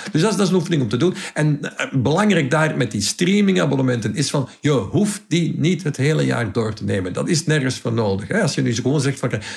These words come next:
misschien is er één streamingdienst die je altijd wil hebben." En dat kan bijvoorbeeld Netflix zijn, dat kan streams zijn. Eh,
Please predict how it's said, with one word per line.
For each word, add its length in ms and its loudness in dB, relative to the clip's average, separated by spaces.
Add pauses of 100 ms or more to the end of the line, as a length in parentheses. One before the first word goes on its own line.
(360)
misschien 360 2
is 140 2
er 80 -2
één 340 2
streamingdienst 540 2
die 80 2
je 120 0
altijd 500 0
wil 140 2
hebben." 260 2 (280)
En 160 -2
dat 200 -6
kan 200 -6
bijvoorbeeld 420 0
Netflix 440 -2
zijn, 200 2
dat 160 -2
kan 220 -4
streams 540 0
zijn. 360 -2 (420)
Eh, 560 0